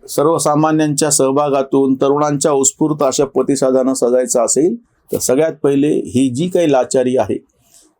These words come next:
सरकारी मदतीची, ही जी काही लाचारी आहे राजकारण्यांच्या पायाशी बसण्याची, ही जी लाचारी आहे त्या अनुदानावरती अवलंबून राहण्याची, ती सगळ्यात पहिले बाजूला ठेवली पाहिजे. सगळ्या साहित्यप्रेमींनी ही म्हणजे आपली पंढरीची यात्रा आहे,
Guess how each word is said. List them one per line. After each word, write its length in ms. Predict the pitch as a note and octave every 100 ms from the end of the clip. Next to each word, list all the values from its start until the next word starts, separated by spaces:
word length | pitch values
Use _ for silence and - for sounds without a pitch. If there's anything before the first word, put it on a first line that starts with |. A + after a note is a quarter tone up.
| _ _ -
सरकारी 460 | C3+ B2+ C#3 C3+
मदतीची, 580 | A#2 A#2 C3 B2 G#2+ F2+ E2
ही 80 | C#3
जी 140 | D3
काही 260 | D3+ E3 C3+
लाचारी 420 | C3+ C3 D3+ D3
आहे 160 | C#3+ C3
राजकारण्यांच्या 720 | B2 A#2+ C3 A#2 A#2 A#2 A#2+
पायाशी 460 | G#2 G#2+ G#2 -
बसण्याची, 680 | G2+ F#2+ - C3 A#2 - -
ही 80 | A2
जी 200 | C3 D3+
लाचारी 460 | C3 A#2 D3 C#3+ D#3
आहे 220 | C3+ G#2+
त्या 180 | G#2 A2+
अनुदानावरती 680 | A#2 B2+ B2 B2 B2 A#2+
अवलंबून 480 | A2+ G#2+ A2 A2+ G#2+
राहण्याची, 340 | F2+ A2 - D3+
ती 160 | D3+
सगळ्यात 340 | C#3+ A#2 C3 C3
पहिले 320 | A#2+ B2 A#2+
बाजूला 340 | G#2+ G2 G#2
ठेवली 300 | F#2 E2+ F2+
पाहिजे. 380 | - - - - _ _ _ _ - - - -
सगळ्या 340 | - B2+ F3+ F3+
साहित्यप्रेमींनी 960 | E3 D#3 D3+ D#3 D3+ D3 D3+ D3+ E3 - - - - - - E3
ही 60 |
म्हणजे 320 | E3 D3+ D3+
आपली 300 | D#3+ - D3
पंढरीची 600 | D3+ C#3 C3 C3+ C3 -
यात्रा 340 | C3+ A2 C#3+ D#3+
आहे, 200 | G#2+